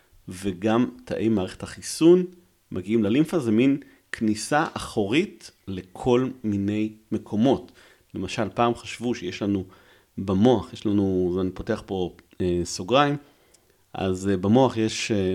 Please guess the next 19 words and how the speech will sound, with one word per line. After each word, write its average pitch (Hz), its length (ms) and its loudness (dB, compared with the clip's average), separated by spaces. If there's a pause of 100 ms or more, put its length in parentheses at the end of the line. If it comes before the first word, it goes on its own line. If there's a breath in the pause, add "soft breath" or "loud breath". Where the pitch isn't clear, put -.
מחסום, 95 600 0 (680 soft breath)
מחסום 123 420 0
דם 113 200 4
מוח 120 400 4
שמונע 107 720 0 (180)
מ-, 110 280 4 (1000 soft breath)
אה, 98 340 -2
חומרים 117 680 2 (800)
מסוימים 117 640 4
להגיע 113 1040 2 (400)
דרך 113 420 0
הדם 156 380 0 (100)
אל 117 120 4
המוח. 110 440 0 (920)
הנושאים 92 520 -2
ב-, 87 380 -4
בדם 104 580 0
וחומרים 104 800 -2 (360 loud breath)
שונים 143 420 0